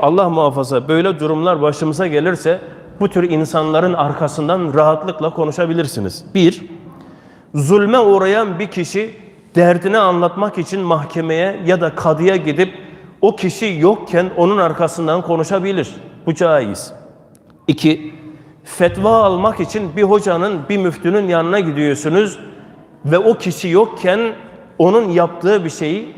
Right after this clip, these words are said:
o duyduğu zaman hoşlanmayacak olsa bile bunu söyleyebilirsiniz fetva alma niyetiyle. Üçüncüsü, şerli bir insan var ve siz insanların ona dikkat etmesini istiyorsunuz.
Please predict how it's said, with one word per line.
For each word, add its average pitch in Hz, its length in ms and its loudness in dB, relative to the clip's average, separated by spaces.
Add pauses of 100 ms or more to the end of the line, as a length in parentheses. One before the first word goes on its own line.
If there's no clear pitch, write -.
o 185 140 0
duyduğu 185 320 0
zaman 180 280 0
hoşlanmayacak 160 880 0
olsa 160 360 2
bile 160 260 0 (280)
bunu 175 160 4
söyleyebilirsiniz 160 1040 0
fetva 165 360 2
alma 147 320 4
niyetiyle. 120 560 -2 (920)
Üçüncüsü, 220 640 0 (600)
şerli 202 600 2
bir 214 80 0
insan 196 520 2
var 240 140 2 (720)
ve 170 120 6
siz 247 420 -4
insanların 185 680 2
ona 180 360 0
dikkat 196 300 -2
etmesini 185 480 -2
istiyorsunuz. 156 800 -2